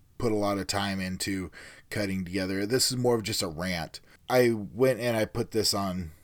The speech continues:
Facebook, and I thought, "Well, maybe I should go ahead and do it as a podcast as well." So it's not really an episode. I'm not gonna number it, but I'm just gonna put it out there. I'll read you what I put on Facebook.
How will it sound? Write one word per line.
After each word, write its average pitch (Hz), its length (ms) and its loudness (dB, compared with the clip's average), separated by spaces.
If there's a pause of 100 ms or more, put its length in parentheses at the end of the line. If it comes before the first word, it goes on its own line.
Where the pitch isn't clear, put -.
(220)
Facebook, 104 680 0
and 95 560 -4
I 92 360 -4 (100)
thought, 98 260 -2
"Well, 90 460 -2
maybe 101 320 0
I 92 80 0
should 92 300 -4
go 95 140 -4
ahead 85 260 -6
and 82 240 -10 (400)
do 117 100 2
it 101 80 2
as 87 160 -2
a 82 60 -8
podcast 95 680 -2
as 82 160 -8
well." 82 420 -4
So 85 440 -8 (260)
it's - 160 0
not 127 160 8
really 120 240 6
an 101 80 0
episode. 104 640 2 (640)
I'm 104 160 -6
not 95 200 -6
gonna 98 220 -4
number 101 380 0
it, 98 220 -2 (360)
but 101 120 -2
I'm 92 160 -2
just 95 160 -2
gonna 90 160 -6
put 92 220 -6
it 82 120 -6
out 80 220 -2
there. 73 300 -8 (800)
I'll 117 180 2
read 113 280 2
you 98 100 0
what 90 180 -2
I 87 160 0
put 82 240 -8
on 78 140 -4
Facebook. 76 480 -8